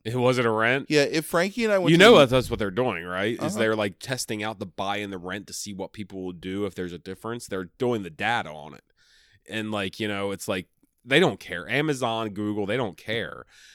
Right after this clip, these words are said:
Speaker 1: What the studios are doing is saying, like, "Well, I don't want people to buy this for twenty dollars. They can rent it for twenty dollars." And they don't care because they're gonna do the data on it and see what the best option
Speaker 2: Right, but
Speaker 1: is.
Speaker 2: it's less expensive than going to the movies.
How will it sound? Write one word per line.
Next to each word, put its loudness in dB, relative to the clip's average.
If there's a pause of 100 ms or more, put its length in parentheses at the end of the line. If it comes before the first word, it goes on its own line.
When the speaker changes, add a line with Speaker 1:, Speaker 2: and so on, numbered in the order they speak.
Speaker 1:
What -4
the -8
studios 2
are -8
doing -4
is -6
saying, -6
like, -10
"Well, -6
I 0
don't 0
want -8
people -10
to -10 (180)
buy 2
this -8
for -18
twenty -6
dollars. -8
They -4
can -16
rent -4
it -10
for -14
twenty -18
dollars." -18 (280)
And -6
they 0
don't 0
care -4
because -6
they're -4
gonna -6
do -8
the -10
data -2
on -12
it -14
and -14
see -10
what -8
the -12
best -10
option -4
Speaker 2:
Right, -4
but 0
Speaker 1:
is. -4
Speaker 2:
it's -6
less -4
expensive -8
than -6
going -2
to -6
the -8
movies. -8